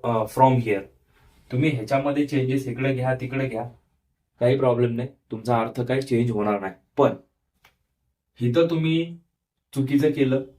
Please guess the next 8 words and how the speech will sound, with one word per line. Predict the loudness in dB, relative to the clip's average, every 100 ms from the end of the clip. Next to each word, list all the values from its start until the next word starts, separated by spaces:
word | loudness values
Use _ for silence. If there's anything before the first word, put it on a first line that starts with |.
| _ _ _ _ _ _ _ _ _ _ -8
आता | -4 -2
एस्केप | -2 0 0
इकडे | 2 2 0
घेतलं, | 0 -2
ही | -2 0
घेतलं, | 0 -2 -4 -12 _ -16
तुमचं | -4 0
वाक्यरचना | 0 0 -4 -4